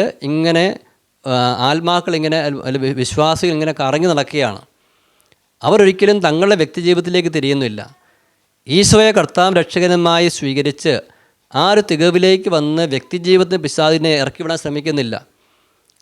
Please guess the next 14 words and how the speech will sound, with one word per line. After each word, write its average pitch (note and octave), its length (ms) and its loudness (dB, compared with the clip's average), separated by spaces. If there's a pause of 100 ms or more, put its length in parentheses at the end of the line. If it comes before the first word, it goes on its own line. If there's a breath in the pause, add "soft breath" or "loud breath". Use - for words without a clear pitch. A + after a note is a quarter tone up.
(120)
തങ്ങളുടെ G3+ 500 6
പ്രശ്നങ്ങൾ F3+ 460 0
ഉത്തരവാദിത്വം, C#3+ 560 -2 (100)
തങ്ങളുടെ F#3 300 2
പാപങ്ങൾ F3 520 2
ഉത്തരവാദിത്വം D#3 540 0
സ്വയം D3 320 -2
ഏറ്റെടുക്കാതെ C3 600 -2 (680 soft breath)
പ്രശ്നങ്ങൾക്ക് F#3 680 0 (220)
വെള്ളം D#3 320 0
കാരണം D3+ 360 0
പുറത്ത് C#3 240 -2
സാത്താനെന്ന E3 580 -2
വിചാരത്തിൽ, C#3 520 -4